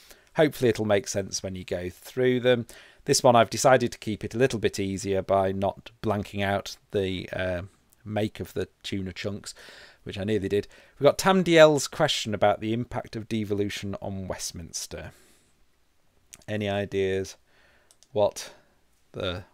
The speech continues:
word smash could be here? So do we know what Tam Diel, Tam Diel's question was? So, uh, Alec has absolutely got the, uh,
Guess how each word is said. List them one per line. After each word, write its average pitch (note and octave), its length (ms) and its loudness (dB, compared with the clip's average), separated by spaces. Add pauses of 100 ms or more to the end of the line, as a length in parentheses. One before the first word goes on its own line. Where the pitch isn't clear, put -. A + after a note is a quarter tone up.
(100)
word A2 300 0
smash - 480 -6
could - 240 -10
be F#2 220 -6
here? F2+ 320 -8
So F#2 300 -12 (840)
do - 80 -14
we F#2+ 120 -8
know F#2+ 220 -6
what - 420 -10
Tam F#2 280 -12
Diel, F#2 500 -2 (960)
Tam G2+ 220 -16
Diel's F#2+ 360 -12
question - 460 -14
was? G2 300 -10 (720)
So, G2 140 -2
uh, G2 220 -2
Alec G#2 460 0
has F#2 220 -6 (320)
absolutely G#2 500 0
got - 300 -2
the, F#2 220 -8
uh, F2+ 200 -6